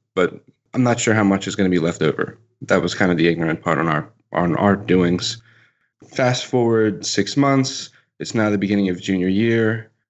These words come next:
Uh, we kind of stumbled upon Dave Ramsey, and at the time, we were definitely living paycheck to paycheck,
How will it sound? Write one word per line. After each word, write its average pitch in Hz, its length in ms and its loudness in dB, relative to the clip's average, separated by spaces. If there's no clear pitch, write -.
Uh, 90 380 -2
we 76 120 -6
kind 113 220 0
of 107 80 0
stumbled 104 560 0
upon 92 580 -2
Dave 90 220 -2
Ramsey, 123 580 0
and 92 800 0
at - 140 -10
the - 40 -10
time, 117 640 0
we 98 140 0
were 87 360 -2
definitely 113 580 2
living 101 320 2
paycheck 104 320 -2
to - 80 -2
paycheck, 92 640 -2